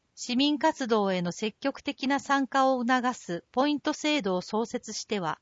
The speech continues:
答え。健康ポイント制の制度創設を検討する。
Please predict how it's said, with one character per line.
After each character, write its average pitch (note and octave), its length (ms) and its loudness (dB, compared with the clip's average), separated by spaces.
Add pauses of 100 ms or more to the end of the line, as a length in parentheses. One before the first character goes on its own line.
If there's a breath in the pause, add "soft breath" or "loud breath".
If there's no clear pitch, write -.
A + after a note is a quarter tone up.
(1300)
答 A#3 360 2
え。 F3 200 -2 (600)
健 D4+ 180 2
康 D4 280 4
ポ D4 220 2
イ C#4+ 100 2
ン C4+ 80 -2
ト C#4 140 -2
制 C4+ 320 0
の A#3+ 260 0
制 D#4 320 -2
度 G3 140 -2
創 A#3+ 240 0
設 A#3+ 340 -4
を A3 80 0
検 A#3+ 320 0
討 A3 220 -2
す - 120 -10
る。 F#3 220 -6